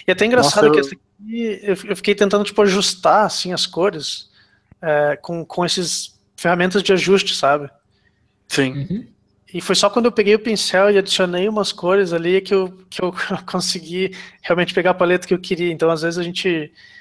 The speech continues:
Speaker 1: se prende muito na, nessas coisas de ajuste e tal, e esquece que o pincel ainda é a ferramenta mais útil aí do
Speaker 2: Nossa,
Speaker 1: Photoshop.
Speaker 2: ficou muito legal, muito
Speaker 1: Então, foi
Speaker 2: legal.
Speaker 3: Cara,
Speaker 1: tipo
Speaker 3: a gente já tem, tem umas perguntinhas lá.
Speaker 1: Ah, beleza, fala aí.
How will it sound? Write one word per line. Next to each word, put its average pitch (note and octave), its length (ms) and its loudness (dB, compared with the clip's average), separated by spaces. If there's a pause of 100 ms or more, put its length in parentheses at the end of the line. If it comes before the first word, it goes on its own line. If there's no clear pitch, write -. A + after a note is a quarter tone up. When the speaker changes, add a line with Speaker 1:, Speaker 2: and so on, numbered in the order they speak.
(100)
Speaker 1:
se - 240 -6
prende F3 320 0
muito E3 300 -6
na, D3+ 220 -4
nessas D3+ 280 -6
coisas E3 220 -2
de E3 100 -2
ajuste D#3+ 540 0
e - 20 -8
tal, D#3+ 200 4
e - 20 6
esquece D#3+ 340 2
que D#3+ 200 -8
o D#3+ 160 -10
pincel D#3+ 400 -2
ainda E3 220 0
é F3+ 140 6
a E3+ 40 0
ferramenta E3+ 600 -2 (320)
mais - 640 -8 (920)
útil F3+ 380 0
aí D3 80 0
do D3 60 -12
Speaker 2:
Nossa, - 120 -18
Speaker 1:
Photoshop. D3 300 -8
Speaker 2:
ficou - 320 -10 (120)
muito E3 300 -8
legal, A#2 480 -4 (240)
muito B2+ 320 -14
Speaker 1:
Então, F3 100 4
foi F3 120 0
Speaker 2:
legal. G3 140 2
Speaker 3:
Cara, G3 120 2
Speaker 1:
tipo F#3+ 60 2
Speaker 3:
a - 40 -4
gente F3 100 0
já D#3 100 0
tem, G#3 540 -6 (340)
tem F3 100 -8
umas F3+ 160 -6
perguntinhas F3+ 760 -6
lá. A#2 180 -12 (320)
Speaker 1:
Ah, F3 160 0
beleza, E3 480 -2
fala D3 220 -10
aí. C#3+ 80 -14